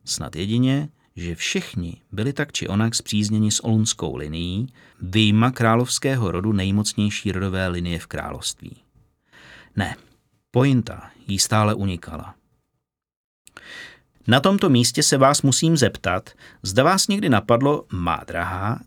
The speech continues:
že byste mohla mít nějaké nepřátele. Elvíra se zamračila. Já? Pointa totiž je,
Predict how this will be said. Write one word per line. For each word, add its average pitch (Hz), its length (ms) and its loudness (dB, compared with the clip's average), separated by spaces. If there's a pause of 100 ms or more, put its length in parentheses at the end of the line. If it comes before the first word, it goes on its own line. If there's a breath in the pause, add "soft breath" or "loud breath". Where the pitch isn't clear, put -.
(140)
že 110 140 0
byste 101 300 -2
mohla 117 280 4
mít 147 220 2
nějaké 139 380 2
nepřátele. 135 720 0 (1000)
Elvíra 92 420 -4
se 110 160 0
zamračila. 92 760 -4 (1120)
Já? 127 840 2 (1500 loud breath)
Pointa 135 440 6
totiž 170 400 0
je, 92 260 2